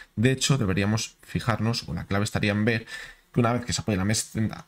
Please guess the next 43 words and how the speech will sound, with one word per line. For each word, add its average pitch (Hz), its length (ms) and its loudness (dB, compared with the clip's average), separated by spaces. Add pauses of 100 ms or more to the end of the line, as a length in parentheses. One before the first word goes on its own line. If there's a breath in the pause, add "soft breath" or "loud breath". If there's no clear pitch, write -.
(140)
y 151 80 6
rebota, 147 540 0
que 139 100 2
supera 123 600 0
el 117 140 4
anterior 101 320 2
pico, - 340 -2 (100)
y 135 60 2
es 131 80 4
lo 104 80 0
que 98 80 0
vimos, 107 380 0
le 92 100 0
superó 151 500 2 (180)
y 139 200 -2 (180)
vuelve 110 240 2
a 95 60 0
repuntar 92 400 -2
con 117 160 2
muchísima 90 460 -2
fuerza. - 340 -12 (340 loud breath)
Ahora, 117 380 0
¿qué 151 120 2
tenemos? 151 400 2
Pues - 200 -2
fijaros 98 420 -2
que 113 140 0
de 117 80 4
momento 101 440 0
hay 120 120 0
que 120 100 -4
andarse 104 380 0
con 135 280 0 (300)
pies 131 240 2
de 117 80 0
plomo. 95 400 0
¿Por 117 160 0
qué? - 280 0 (640 loud breath)
Pues 98 220 0
que 113 160 0
tendríamos 85 600 0
una 82 120 2
divergencia 87 720 -2